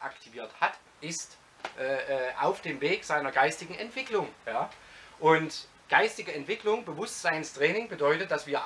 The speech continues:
alle Fähigkeiten, alle extrasensorischen Fähigkeiten, die wir hatten, bevor die Anunnaki uns versklavt haben, und das bedeutet, wir reden hier von Levitation, Telepathie,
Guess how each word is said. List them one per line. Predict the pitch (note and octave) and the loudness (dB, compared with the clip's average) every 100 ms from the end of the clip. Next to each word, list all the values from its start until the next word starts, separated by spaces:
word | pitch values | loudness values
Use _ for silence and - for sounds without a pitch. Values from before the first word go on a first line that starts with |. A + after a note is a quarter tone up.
| - | 4
alle | G#3+ C#4 | 4 4
Fähigkeiten, | C#4 G#3+ F#3+ F3 D#3 D3 D3 - | -2 -4 -4 -4 0 0 0 0
alle | F3+ A#3 A3+ | 4 4 2
extrasensorischen | F#3+ - F#3+ E3+ D#3+ D3 D3+ C#3 C3+ | -4 -8 -8 -8 -8 -10 -10 -10 -12
Fähigkeiten, | E3 G#3+ G#3+ E3 E3+ D#3+ | -6 -6 -2 -2 -4 -6
die | C#3 | -12
wir | F3 D#3 | -6 -4
hatten, | C#3 - - D3+ G#3 - - - - | 0 -2 -2 -8 -8 -16 -20 -20 -8
bevor | C#3+ D#3+ D#3 | -8 -4 -4
die | D#3+ | -4
Anunnaki | C#3+ C#3 D#3 - G3 | -6 0 0 0 -4
uns | E3+ E3 - | -12 -12 -8
versklavt | C3+ - G3 C#4 - | -10 -2 -2 -2 -2
haben, | F3 C#4 - _ | -2 -4 -18 _
und | D#3+ E3+ | -6 -4
das | F3 | -4
bedeutet, | E3+ E3 D3 E3 F#3 - | -2 2 2 2 -4 -6
wir | C3+ C#3 | -2 0
reden | F3 F#3+ E3+ | -2 -4 -6
hier | F3 | -6
von | E3+ D#3 D3 C#3 | -4 -4 -6 -8
Levitation, | D#3 A#2 B2 D#3+ F#3+ E3+ D#3+ - D3 C3+ G#2+ | -12 -12 -8 -6 -6 -6 -8 -4 -4 -4 -6
Telepathie, | D#3 F#3+ E3+ F3+ - C#3+ A2+ | -6 -6 -4 -4 -4 -12 -12